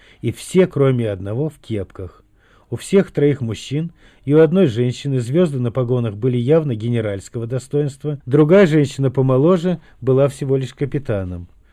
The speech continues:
Один из генералов был, видимо, духовного звания. На нем была темная, но очень короткая до колен ряса с лампасами в нижней части,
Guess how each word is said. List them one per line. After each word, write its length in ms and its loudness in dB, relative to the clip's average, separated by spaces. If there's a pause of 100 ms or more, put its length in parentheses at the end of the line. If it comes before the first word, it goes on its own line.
(460)
Один 300 2
из 140 4
генералов 640 2
был, 360 0
видимо, 380 -2
духовного 680 -2
звания. 600 -8 (240)
На 140 -2
нем 180 2
была 200 2
темная, 520 0
но 140 0
очень 240 -2
короткая 500 -2
до 140 -2
колен 320 0
ряса 420 -6
с 80 -12
лампасами 640 -4
в 80 -4
нижней 380 -4
части, 560 -10